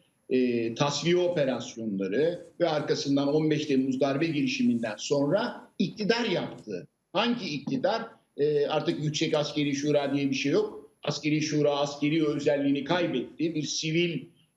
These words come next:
e, şura, hatta parti şurası haline gelmiş vaziyette. Ne yapmaya çalışıyorlar? Türk Silahlı Kuvvetleri'nin yapısını değiştirmeye, genetik kodlarını değiştirmeye çalışıyorlar. Bakınız, bütün demokratik ülkelerdeki gibi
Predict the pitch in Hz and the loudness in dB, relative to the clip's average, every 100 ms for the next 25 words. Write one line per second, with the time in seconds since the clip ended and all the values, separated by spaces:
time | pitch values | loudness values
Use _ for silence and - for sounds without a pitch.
0 | - 135 127 123 117 113 113 - 127 117 | -4 0 2 2 2 0 -2 0 2 2
1 | 135 143 139 - 151 151 - - - 151 | 2 0 -2 0 0 -2 -6 -16 -4 -2
2 | 156 175 - 226 165 143 - 131 123 120 | 0 -2 -2 0 0 0 0 0 2 2
3 | 120 113 110 110 - 107 110 104 - 208 | 2 0 -2 -6 -4 -2 -2 -2 0 4
4 | 247 220 - 139 220 - 220 - - 98 | 4 2 0 -2 -2 -4 -8 -8 -6 0
5 | 165 208 - - _ - 247 - 160 135 | 2 0 -4 -16 _ -2 0 0 -2 0
6 | 127 - 113 104 - 110 196 226 220 214 | 0 0 0 0 0 0 2 2 2 2
7 | 240 247 226 180 - 135 123 113 120 160 | 2 2 2 0 -2 0 0 0 0 0
8 | 180 240 - 180 156 202 233 240 202 - | 0 -2 0 0 2 0 0 0 0 0
9 | 139 123 110 - 98 95 - 90 127 175 | 0 0 0 -4 -6 -6 -2 0 2 0
10 | - - - _ - 165 190 - - - | -4 -16 -20 _ 0 2 2 0 -4 -14
11 | _ _ _ 165 175 359 403 - - - | _ _ _ -2 0 2 2 -2 -8 -18
12 | - - 185 208 233 247 247 202 175 185 | -6 0 2 0 0 -2 0 -2 0 0
13 | 185 165 175 196 139 135 175 190 | 0 -2 -4 -2 -2 0 -2 -4